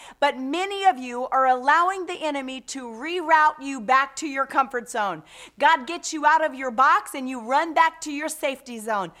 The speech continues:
Today is the day that you're breaking free. I'm declaring it. I'm prophesying to you that you're breaking free from a spirit of fear. What happens is the enemy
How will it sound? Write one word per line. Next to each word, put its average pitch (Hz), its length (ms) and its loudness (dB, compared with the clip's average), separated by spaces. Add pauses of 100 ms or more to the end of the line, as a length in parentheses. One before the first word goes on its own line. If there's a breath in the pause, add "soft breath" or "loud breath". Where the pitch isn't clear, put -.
(180 soft breath)
Today 285 520 -2
is 359 200 -6
the 370 80 -4
day 285 320 0
that 247 300 -6
you're 277 100 -4
breaking 262 460 -6
free. 233 240 -4
I'm 233 180 0
declaring 302 640 0
it. 359 180 0
I'm 247 200 4
prophesying 294 800 0
to 294 120 -12
you 269 300 -10 (320 loud breath)
that 277 180 2
you're 262 160 2
breaking 311 680 0
free 294 340 -10
from 285 320 0
a 262 80 -6
spirit 254 400 -4
of 247 80 -8
fear. 208 480 -10 (460 soft breath)
What 339 140 6
happens 359 600 0
is 269 180 -6
the 277 240 -8
enemy 247 640 -4